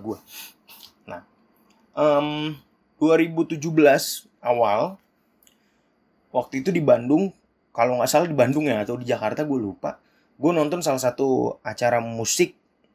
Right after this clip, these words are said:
yang disponsorin oleh salah satu rock, brand rokok terkenal.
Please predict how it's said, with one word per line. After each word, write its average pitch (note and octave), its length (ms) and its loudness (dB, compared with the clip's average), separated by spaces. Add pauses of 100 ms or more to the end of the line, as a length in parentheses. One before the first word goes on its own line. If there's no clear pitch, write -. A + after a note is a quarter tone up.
(200)
yang A2 320 -8
disponsorin A#2 560 -2
oleh A2+ 320 0
salah A2+ 160 -6
satu A2 240 -2
rock, G#2+ 160 0
brand A2+ 240 0
rokok A2 240 0
terkenal. G#2+ 560 -2